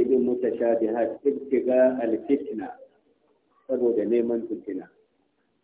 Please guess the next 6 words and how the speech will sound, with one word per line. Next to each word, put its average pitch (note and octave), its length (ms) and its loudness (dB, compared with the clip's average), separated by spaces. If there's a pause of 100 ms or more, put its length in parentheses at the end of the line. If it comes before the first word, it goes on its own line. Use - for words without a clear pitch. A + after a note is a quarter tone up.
(120)
neman A#2 420 -2
bala'i, G2 460 -2 (880)
fata, B2+ 500 2 (480)
hallaka, A2 640 0 (460)
ba G2 160 -4
za A#2+ 120 4